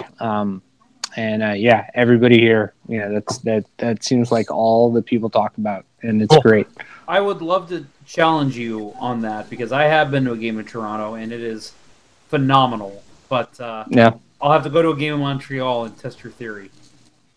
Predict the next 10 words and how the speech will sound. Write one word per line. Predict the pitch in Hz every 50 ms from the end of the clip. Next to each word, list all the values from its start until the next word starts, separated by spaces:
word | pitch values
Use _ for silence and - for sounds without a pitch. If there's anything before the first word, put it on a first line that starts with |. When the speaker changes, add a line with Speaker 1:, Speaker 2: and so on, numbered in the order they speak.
| _ _ _ - -
Speaker 1:
Yeah, | - - 214 - - - 156 139 117 117
do | - 131 123 117
it. | 101 - - _ _ _ _ _ _ _ _ _ _ _ _ _ _ _ _ _ _ _ _ _ _ _
Do | - 120 113 110
it. | 104 101 95 92 - - - - - _ _ _ _ _ _ _ _ _ _ _ _ _ _ _ _ - _ _ _ - - - - - - _ _ _ _ _ _ _ _ -
Speaker 3:
All | -
Speaker 1:
All | - 139
right, | 135 135 131 117
Speaker 3:
bon-, | 123 139
Speaker 1:
boys. | 135 131 131 123 - -